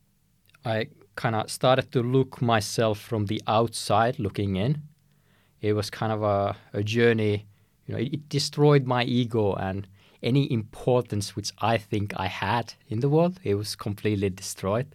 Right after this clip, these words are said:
And I realized the complexity of the world. And, uh, that's something which, it was a really <laughs> healthy thing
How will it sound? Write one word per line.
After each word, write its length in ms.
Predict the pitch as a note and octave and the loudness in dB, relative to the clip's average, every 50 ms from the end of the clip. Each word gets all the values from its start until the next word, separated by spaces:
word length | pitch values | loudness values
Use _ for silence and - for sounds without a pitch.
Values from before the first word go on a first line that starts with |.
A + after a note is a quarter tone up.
| - - _ _ _ - - - _ - | -20 -20 _ _ _ -20 -20 -20 _ -8
And 140 | - G#2 G#2+ | -4 0 0
I 140 | A2 G#2+ G#2+ | 2 2 2
realized 640 | G#2 A2+ A#2+ B2 A#2 A2+ G#2+ G2 G2 - - - - | 2 2 2 2 2 2 2 2 0 -2 -4 -6 -4
the 280 | G2 F2+ F2+ F2+ F#2 - _ _ _ _ _ _ - | -2 -2 -2 -4 -6 -10 _ _ _ _ _ _ -16
complexity 1120 | - - G#2+ F#2+ F#2+ - - - - A2 A2+ A#2+ A#2 - - A#2 G2 - F2+ E2+ E2 - - - | -8 -4 -4 -4 -4 -6 -10 -4 -2 0 0 0 0 -2 -4 -4 -2 -2 -4 -6 -8 -10 -10 -8
of 200 | - F#2 - - | -8 -8 -8 -6
the 100 | - G2 | -6 -4
world. 460 | F#2+ G2 G2 F#2+ F2+ E2+ F2 F2 - _ _ _ _ _ _ _ _ _ _ _ _ _ _ _ _ _ _ - | -2 0 2 2 2 0 -2 -8 -14 _ _ _ _ _ _ _ _ _ _ _ _ _ _ _ _ _ _ -2
And, 580 | A2+ G#2 G#2 G#2 G#2 G#2 G#2 G#2 G2+ G2 G2+ G#2+ | 0 2 4 4 4 4 4 2 0 0 0 2
uh, 380 | G2+ G2+ G2+ G2 G2 G2 G2 - - - - _ _ _ _ _ _ _ _ _ _ _ - | 2 4 4 4 2 2 0 -2 -4 -12 -20 _ _ _ _ _ _ _ _ _ _ _ 0
that's 200 | - A#2+ B2+ - | 2 2 4 4
something 400 | - D3+ C#3 C3+ B2+ B2 A2+ A2 | 4 4 4 6 4 4 4 4
which, 360 | G#2 G2 G2 - - - - - - - - _ _ _ - | 2 0 0 -4 -10 -10 -12 -14 -16 -18 -20 _ _ _ -10
it 60 | - | -8
was 180 | G#2 G2+ - - | -8 -6 -6 -4
a 80 | A2 G#2+ | -4 -2
really 440 | G#2+ G#2+ G#2 G2+ G2+ G2 G2 F#2+ - - - - _ | 0 0 0 2 2 0 0 -2 -4 -10 -16 -16 _
<laughs> 180 | _ _ _ _ | _ _ _ _
healthy 500 | - - - A#2+ A#2 A#2 - - G#2 G2 | -8 -2 2 2 2 2 0 0 -2 -2
thing 400 | - - G2+ G#2+ B2+ C#3+ D3 | -2 -2 -2 0 0 0 -2